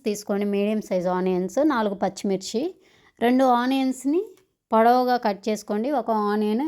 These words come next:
ఇలా చిన్న చిన్న పీసెస్గా కట్ చేసుకొని నాలుగు పచ్చిమిర్చిని రెండు స్లైసెస్గా వచ్చేటట్లు కట్ చేయండి. కడాయి తీసుకొని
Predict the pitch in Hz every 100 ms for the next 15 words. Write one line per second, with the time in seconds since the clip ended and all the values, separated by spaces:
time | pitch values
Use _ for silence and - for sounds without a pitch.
0 | 285 226 233 240 226 220 220 208 214 208
1 | 214 202 214 208 185 196 190 - 269 339
2 | 233 220 226 220 190 - 214 202 - 226
3 | 330 339 _ _ _ _ 220 226 220 233
4 | 214 208 214 196 202 196 196 196 190 190
5 | 330 427 _ _ _ _ - 190 185 202
6 | 190 185 190 302 403 _ _ _ _ -
7 | 240 262 311 302 240 - 220 208